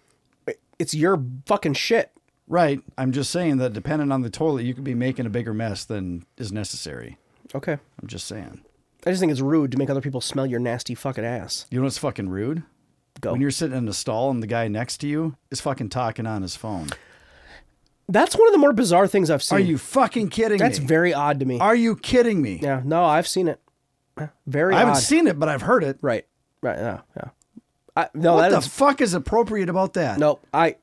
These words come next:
Speaker 1: that is a hundred percent weird.
Speaker 2: You should be left to your own devices. You should be fucking dead quiet. Just
Speaker 1: Yep.
Speaker 2: quiet as a fucking mouse.
Speaker 1: Shit in <laughs> silence.
Speaker 2: That's right.
Speaker 1: Yeah. Now, we're not ripping people for being on their phone on the shitter.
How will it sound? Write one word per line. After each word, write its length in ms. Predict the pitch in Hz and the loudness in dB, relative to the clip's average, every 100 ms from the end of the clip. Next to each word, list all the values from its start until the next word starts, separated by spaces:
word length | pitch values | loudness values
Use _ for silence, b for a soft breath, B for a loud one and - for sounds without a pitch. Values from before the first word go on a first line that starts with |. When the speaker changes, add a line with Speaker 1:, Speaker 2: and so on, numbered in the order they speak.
| - | 0
Speaker 1:
that 140 | 175 | 0
is 80 | 160 | 2
a 60 | 139 | 0
hundred 160 | 160 | 0
percent 260 | 160 156 139 | -2 -2 -2
weird. 140 | 135 131 | 0 0
Speaker 2:
You 40 | |
should 120 | - | 0
be 100 | 233 | -2
left 240 | 175 196 196 | 2 0 2
to 60 | |
your 120 | 165 151 | 0 2
own 120 | 190 | 0
devices. 540 | 202 170 170 165 170 | 0 2 2 0 -2
You 80 | 160 | -2
should 140 | 160 156 | -4 -2
be 120 | 139 | -2
fucking 500 | - 151 - 120 90 | -2 -4 -4 -8 -6
dead 240 | 143 139 | -4 -4
quiet. 500 | 113 139 120 104 95 | -4 -2 -2 -2 -6
Just 260 | - 180 175 | 0 0 0
Speaker 1:
Yep. 80 | - | -2
Speaker 2:
quiet 280 | 156 156 151 | -2 0 -2
as 140 | 135 | -4
a 40 | 113 | -8
fucking 500 | - - 151 160 143 | -12 -8 -6 -2 -2
mouse. 320 | 120 101 92 | -2 -4 -6
Speaker 1:
Shit 280 | - 254 240 | -6 -4 0
in 60 | |
<laughs> 0 | |
silence. 720 | 202 - 220 - 196 - - B B | 0 2 0 0 -2 -2 -4 B B
Speaker 2:
That's 220 | - 202 - | -4 -2 2
right. 260 | 254 233 | 4 4
Speaker 1:
Yeah. 220 | 180 175 165 - _ _ _ _ _ _ _ _ _ _ _ _ _ _ _ _ | 2 0 0 -10 _ _ _ _ _ _ _ _ _ _ _ _ _ _ _ _
Now, 340 | 247 262 190 - _ _ _ | 4 4 4 -4 _ _ _
we're 160 | 180 269 | 6 8
not 160 | 440 254 | 8 6
ripping 260 | 349 339 | 4 4
people 220 | 214 262 185 | 4 2 2
for 120 | 226 | 2
being 180 | 214 196 | 2 4
on 80 | |
their 80 | 165 | 4
phone 200 | 143 185 | 4 2
on 60 | 139 | 2
the 80 | 120 | 0
shitter. 340 | 226 113 76 | 0 -2 -4